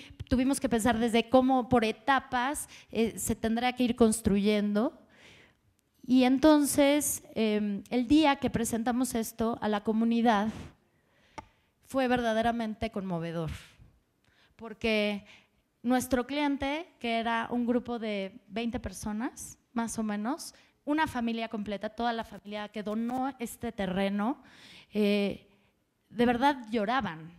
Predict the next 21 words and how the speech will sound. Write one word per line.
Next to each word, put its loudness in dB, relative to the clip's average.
o -20
sea, -8
de -4
la -2
emoción. -8
Claro, 0
porque -8
esto -6
para 0
ellos -4
significa, -6
pues, -2
recuperar -2
una 4
economía, 2
significa, -4
eh, -2
ponerse 4
en 2
otro 0
lugar -2